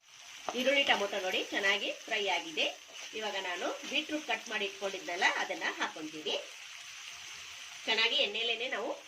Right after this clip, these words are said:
ಬೀಟ್ರೂಟ್ನ ಫ್ರೈ ಮಾಡ್ಕೊಳ್ಳೋಣ. ನೀವು ಜಾಸ್ತಿ ಕ್ವಾಂಟಿಟಿಲಿ ಕೂಡ ಮಾಡ್ಕೋಬಹುದು. ನಾನು ಒಂದೇ ಟೈಮ್‌ಗೆ ಆಗುವಷ್ಟು ನಾನು ಮಾಡಿ ತೋರಿಸ್ತಾ ಇದ್ದೀನಿ. ನೋಡಿ, ಚೆನ್ನಾಗಿ ಈಗ ಮಿಕ್ಸ್ ಮಾಡ್ಕೊತಾ ಇದ್ದೀನಿ. ಹೊಸಬ್ರು ಯಾರಾದ್ರೂ ವಿಡಿಯೋ ನೋಡ್ತಾ ಇದ್ರೆ ಪ್ಲೀಸ್ ಸಬ್ಸ್ಕ್ರೈಬ್ ಮಾಡ್ಕೊಂಡು ನೋಡಿ.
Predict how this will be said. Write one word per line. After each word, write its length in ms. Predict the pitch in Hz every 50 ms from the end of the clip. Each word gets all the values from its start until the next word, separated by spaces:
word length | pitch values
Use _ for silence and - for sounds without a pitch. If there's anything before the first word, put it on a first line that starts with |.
| - - 202
ಬೀಟ್ರೂಟ್ನ 380 | 233 - - 214 196 - 247 269 294
ಫ್ರೈ 260 | - - 262 208 202
ಮಾಡ್ಕೊಳ್ಳೋಣ. 520 | 196 175 160 - - - 143 147 151 151 143 131 - - - - - - - - - - - - - - - - - - - - - - - - - - - - - - -
ನೀವು 140 | 233 262 311
ಜಾಸ್ತಿ 380 | 247 214 240 226 - - - -
ಕ್ವಾಂಟಿಟಿಲಿ 540 | - 262 254 254 247 247 247 247 240 220 208
ಕೂಡ 160 | 233 226 262 - - - - -
ಮಾಡ್ಕೋಬಹುದು. 600 | 214 220 220 - - - 190 185 175 170 170 151 - - - - - - - - - - 190
ನಾನು 340 | 196 202 208 262 359 - - - - -
ಒಂದೇ 220 | 220 240 254 294 294
ಟೈಮ್‌ಗೆ 280 | 285 254 233 233 202
ಆಗುವಷ್ಟು 440 | 196 185 185 190 185 - - - -
ನಾನು 180 | - 180 180 175
ಮಾಡಿ 220 | 175 175 180 170
ತೋರಿಸ್ತಾ 420 | - 185 160 156 160 - - 185
ಇದ್ದೀನಿ. 360 | 160 151 156 160 160 196 269 - - - - - - - - - - - - - -
ನೋಡಿ, 140 | 180 170 160
ಚೆನ್ನಾಗಿ 380 | 151 - 214 208 214 226 220 202
ಈಗ 140 | 175 180 196 - - - - 247
ಮಿಕ್ಸ್ 220 | 254 254 - -
ಮಾಡ್ಕೊತಾ 380 | 214 180 156 - 170 165 - 165
ಇದ್ದೀನಿ. 340 | 160 156 151 156 208 269 - - - - - - - - - - - - - -
ಹೊಸಬ್ರು 280 | 277 262 311 294 277
ಯಾರಾದ್ರೂ 300 | 233 196 202 208 196 196
ವಿಡಿಯೋ 180 | 196 196 220 220
ನೋಡ್ತಾ 280 | 208 190 185 - 202
ಇದ್ರೆ 280 | 180 175 175 196 285 -
ಪ್ಲೀಸ್ 320 | - - 311 311 311 302
ಸಬ್ಸ್ಕ್ರೈಬ್ 440 | - 240 - - - 247 233 233 226
ಮಾಡ್ಕೊಂಡು 340 | 208 185 - - 185 180 180
ನೋಡಿ. 260 | 180 175 208 285 302